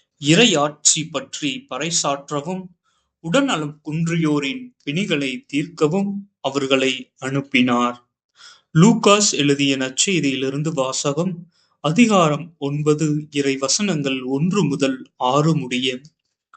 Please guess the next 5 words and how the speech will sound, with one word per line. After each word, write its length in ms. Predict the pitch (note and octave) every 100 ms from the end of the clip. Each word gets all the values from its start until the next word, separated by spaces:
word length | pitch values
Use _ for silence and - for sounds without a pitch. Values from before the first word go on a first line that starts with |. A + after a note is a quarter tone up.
| _ _ -
அக்காலத்தில் 960 | D#3 D3+ F#3 A3+ B3 A#3+ E3+ C#3+ C3+
இயேசு 680 | C3+ D#3 - - D3+ C3+ C3 -
பன்னிருவரையும் 1000 | D3 G#3+ G#3+ F3+ D3+ C#3+ C#3+ C3+ B2+ _
ஒன்றாக 600 | C#3 C#3+ D#3+ E3+ E3+ D#3+
வரவழைத்து, 800 | C#3 D3 D#3 D3+ D3+ D3+ G3+